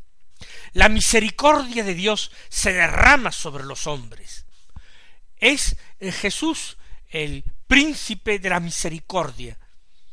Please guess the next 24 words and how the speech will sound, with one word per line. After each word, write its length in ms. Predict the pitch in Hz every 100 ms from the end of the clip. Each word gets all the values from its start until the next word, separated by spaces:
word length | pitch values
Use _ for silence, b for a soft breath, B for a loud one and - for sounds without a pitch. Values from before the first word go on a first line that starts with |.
| - B B
el 180 | 185 196
revelador 760 | 196 202 208 202 185 226 294
de 120 | 240
la 80 | 208
misericordia 920 | 175 156 - 143 131 - 170 151 131 127
de 100 | 120
Dios. 460 | 117 113 - - - - - - - B B B
Pero 220 | 214 208
no 80 | 233
es 140 | 311
posible 640 | - 240 202 - 330 277
acoger 480 | 202 - 165 - 185
la 100 | 175
misericordia 1000 | 151 139 147 - - - 165 139 131 123 B B B
de 100 | 147
Dios, 380 | 131 151 185 - B B
no 180 | 180 214
es 140 | 285
posible 1000 | - - 180 - - - 277 302 240 160
aceptar 800 | 147 - - 147 - - 196 170 B B B
su 200 | - 156
salvación 1000 | - - 180 156 127 - 151 143 113 104 - - - - - - b
si 320 | - - 190
uno 260 | 196 196 208